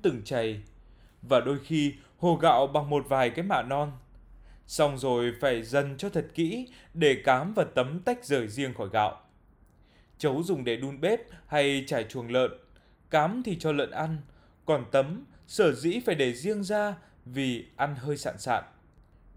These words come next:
Cái nghề hàng Sáo cũng như cái nghề con gái may áo cưới cho người ta anh ạ. Gạo ngon thì đem bán hay để dành cho chồng cho con, còn chính các bà các cô hàng Sáo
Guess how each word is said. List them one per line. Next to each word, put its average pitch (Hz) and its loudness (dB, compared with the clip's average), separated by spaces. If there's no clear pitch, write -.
Cái 170 2
nghề 156 2
hàng 113 -4
Sáo 123 -4
cũng 160 0
như 165 4
cái 156 0
nghề 139 2
con 165 0
gái 147 2
may 175 -2
áo 117 -2
cưới 131 -4
cho 196 -8
người 120 -6
ta 120 -8
anh 117 -4
ạ. 107 -2
Gạo 123 2
ngon 127 0
thì 127 -6
đem 123 -6
bán 127 -2
hay 202 -2
để 131 0
dành 117 -4
cho 151 -10
chồng 120 -4
cho 135 -10
con, 139 -6
còn 147 2
chính 156 -4
các 240 -8
bà 139 6
các 196 -2
cô 170 4
hàng 110 -4
Sáo 135 -6